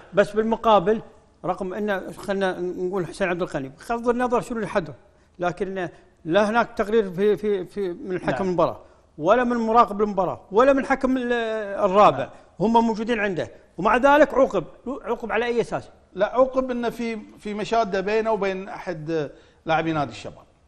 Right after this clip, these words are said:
Speaker 2: ه-، هذا حسب ما ذكر في لجنة الانضباط، وإحنا نحترم رأي
Speaker 1: لا،
Speaker 2: لجنة الانضباط.
Speaker 1: لجنة
Speaker 2: وهذا
Speaker 1: الانضباط، لجنة الانضباط ما تنظر إلى تقرير حكم المباراة؟
Speaker 2: إي، إي، هذا هو كلام.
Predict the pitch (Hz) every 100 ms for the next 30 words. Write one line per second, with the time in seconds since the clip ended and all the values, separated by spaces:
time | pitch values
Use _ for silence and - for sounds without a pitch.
0 | _ _ _ _ 135 165 185 175 175 180
1 | 175 175 170 175 214 233 196 208 202 226
2 | 220 196 135 113 - _ _ _ _ _
3 | 196 190 214 208 - 233 233 226 226 240
4 | 269 208 208 208 202 254 247 226 247 220
5 | 226 220 247 240 202 185 196 175 185 180
6 | 202 202 - - _ _ _ _ - 170
7 | 214 240 233 226 214 220 214 - - 202
8 | 185 180 240 - - 185 208 143 208 165
9 | 220 143 202 208 175 220 226 151